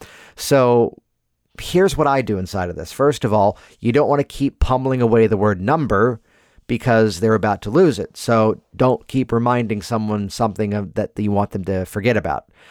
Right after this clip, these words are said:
So here is my exact phrasing, uh, and exact delivery too, 'cause again, hypnotic suggestions are not just words,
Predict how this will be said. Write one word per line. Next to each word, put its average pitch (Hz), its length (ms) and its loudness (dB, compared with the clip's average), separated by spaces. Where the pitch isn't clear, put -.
So 120 360 2
here 156 320 2
is 131 200 2
my 117 160 0
exact 104 420 -4
phrasing, 104 480 -4
uh, 104 240 -4
and 117 280 0
exact 110 400 -4
delivery 104 440 0
too, 107 280 2
'cause 98 180 -6
again, 101 240 -2
hypnotic 113 480 -2
suggestions 104 640 -4
are 101 80 -4
not 95 180 -2
just - 220 -12
words, 123 460 2